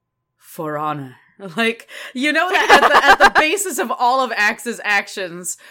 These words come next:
Speaker 1: are just, actions, are just, is this, this overall thing of,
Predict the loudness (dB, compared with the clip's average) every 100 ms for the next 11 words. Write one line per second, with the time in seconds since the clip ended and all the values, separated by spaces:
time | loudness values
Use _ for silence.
0 | -18 -6 -4 -2 -4 -6 -8 -18 _ -8
1 | -6 -8 -14 -16 _ -14 -10 -10 -10 -14
2 | -18 -20 _ -4 -4 -2 -6 -8 -10 -10
3 | -6 -6 -6 -8 -4 -4 -4 -2 -2 -2
4 | -2 -4 -4 -6 -10